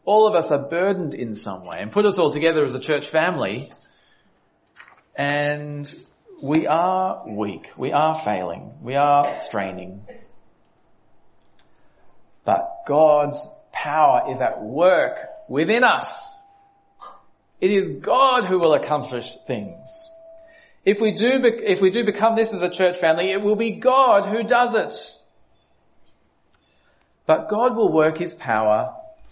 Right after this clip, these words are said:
through us. It's not just on us to sit back and watch God's fireworks. God will work through us as we serve, as we give, as we work, as we dream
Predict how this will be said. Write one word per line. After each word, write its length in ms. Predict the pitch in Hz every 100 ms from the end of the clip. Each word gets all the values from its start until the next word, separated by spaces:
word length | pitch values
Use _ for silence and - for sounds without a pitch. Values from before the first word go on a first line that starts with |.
| - -
through 340 | 185 185 185
us. 600 | 120 - - - - - - - _ - _ - - - - - - - _ _ _
It's 220 | - - 190
not 220 | 226 -
just 260 | 180 -
on 220 | - 139 143
us 360 | 147 - -
to 200 | - 127
sit 240 | 123 165 156
back 260 | 139 -
and 160 | 123 123
watch 340 | 131 135 -
God's 340 | 135 117 113 -
fireworks. 840 | 139 143 156 104 - - - - _ _ _ _ _ _ _ _ _ _ _ _ _ _ _
God 300 | - 175 180
will 160 | 156 151
work 260 | 135 135 -
through 400 | - 180 196 175
us 460 | 113 - - - -
as 300 | 226 233 185
we 340 | 175 151 135
serve, 560 | 135 - 139 113 101 107
as 300 | 220 226 175
we 180 | 160
give, 440 | 139 - 139 117 110
as 260 | 214 214
we 140 | 165 143
work, 260 | 139 135
as 160 | 190 196
we 180 | 196 175
dream 720 | 131 135 185 180 135 135